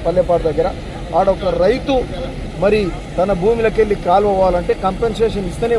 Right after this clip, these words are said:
పోనిస్తానన్నాడు. అది ఇయ్యని పరిస్థితిలో అది అక్కడనే ఆగిపోయింది. మరి అంతకుముందున్న మరి అధికారుల, అంతకుముందున్న ప్రజాప్రతినిధుల, మా నియోజకవర్గం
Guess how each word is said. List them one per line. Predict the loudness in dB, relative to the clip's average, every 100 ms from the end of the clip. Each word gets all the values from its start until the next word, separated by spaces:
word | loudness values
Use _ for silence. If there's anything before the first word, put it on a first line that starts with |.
| -2
పోనిస్తానన్నాడు. | -4 -4 -4 -2 -2 0 0
అది | -2 -6 -10 0
ఇయ్యని | 0 0 -2
పరిస్థితిలో | -2 -4 -2 -2 -2 -10 -10 -2 2
అది | 2 2
అక్కడనే | 0 2 4 4
ఆగిపోయింది. | 2 0 -4 -2 -4 0
మరి | 0 0
అంతకుముందున్న | -2 -2 -4 -4 0 0 -2 -8 -10 -8 -8 -4 0
మరి | 2 2 0 -4 -8 -8 -6
అధికారుల, | -4 2 4 4 4 2 0 -6 -8 -6
అంతకుముందున్న | -2 -2 -2 -2 -2 -4 -2
ప్రజాప్రతినిధుల, | 2 4 4 0 -2 -4 -2 2 4 4 -4 -12 -10 -8 -2
మా | 0 2 0
నియోజకవర్గం | -2 -4 -2 2 2 2 0